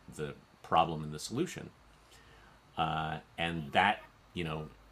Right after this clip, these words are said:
because they didn't have a point of view, that made it very easy for product managers to come in and say, "Well, I think we should do it this way."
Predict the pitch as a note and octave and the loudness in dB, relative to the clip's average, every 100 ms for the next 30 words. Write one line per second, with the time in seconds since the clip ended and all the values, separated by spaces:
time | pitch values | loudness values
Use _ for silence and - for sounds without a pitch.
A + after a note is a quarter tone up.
0 | - - - - - - G#2+ A2 F#2+ F#2 | -20 -20 -16 -8 -4 0 0 2 -2 -2
1 | F#2+ F2 - F2 D#2 G#2+ F#2+ E2 - E2+ | -4 -4 -6 -6 0 2 2 -2 -4 -6
2 | D#2 D#2 F#2 F2+ D2 F2 E2 D#2+ F2 E2+ | -6 -6 -6 -4 -2 -2 -2 -4 -4 -4
3 | D#2 D#2 - D2 D#2 D#2 D#2 - - - | -6 -8 -8 -4 -2 -2 -4 -10 -20 -20
4 | - - - - E2+ D#2 F#2 G#2+ F2 D#2+ | -20 -20 -18 -2 0 2 0 0 0 -4
5 | - - D#2+ D2+ D2+ C#2 D2+ D2+ D#2+ E3 | -4 -6 -4 -4 -6 -6 -6 -6 -2 -2
6 | D3 B2 A#2 F#2+ G#2+ E2+ F2 - E3+ - | 0 -2 -2 -4 -4 -4 -4 -2 -4 -4
7 | D2+ D2+ | -6 -4